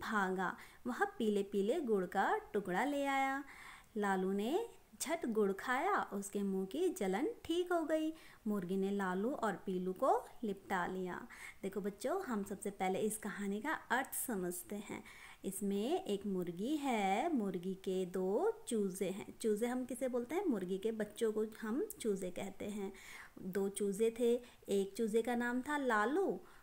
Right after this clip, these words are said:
और दूसरे का नाम था पीलू।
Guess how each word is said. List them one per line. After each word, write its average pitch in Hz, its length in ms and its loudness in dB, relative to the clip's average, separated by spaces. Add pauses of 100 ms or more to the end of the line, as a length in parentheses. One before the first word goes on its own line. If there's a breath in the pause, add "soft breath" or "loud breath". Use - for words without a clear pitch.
और 185 160 2
दूसरे 190 400 -2
का 202 140 -2
नाम 196 260 0
था 269 300 0 (460)
पीलू। 294 500 0